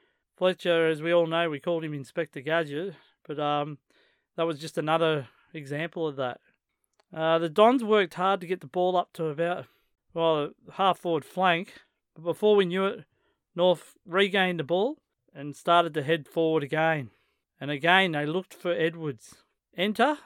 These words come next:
Dustin Fletcher. He took a huge mark, knowing Edwards was about to crash into him. And Fletch took it clean and soaked up a few seconds after, uh, I'm sure he would have copped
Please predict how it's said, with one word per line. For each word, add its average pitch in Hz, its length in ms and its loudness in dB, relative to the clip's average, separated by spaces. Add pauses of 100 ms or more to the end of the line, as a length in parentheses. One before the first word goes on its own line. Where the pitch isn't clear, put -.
(140)
Dustin 175 440 0
Fletcher. 151 600 -4 (480)
He 202 140 -2
took 208 240 -6
a 160 80 0
huge 254 760 -6
mark, 156 340 -6 (540)
knowing 208 380 2
Edwards 185 320 -2
was 147 160 -10
about 170 260 0
to - 60 -12
crash - 360 0
into 156 280 -8
him. 123 160 -8 (520)
And 151 220 -12
Fletch 208 380 -2
took - 260 -6
it 180 160 -4
clean 165 540 -4 (520)
and 143 80 -14
soaked 196 380 0
up 180 160 0
a 147 40 -10
few 175 300 -6
seconds 156 680 -4 (680)
after, 151 500 -2
uh, 151 240 6 (360)
I'm 165 140 -8
sure 180 480 2
he 151 80 -2
would 160 140 -6
have - 120 -10
copped - 320 -4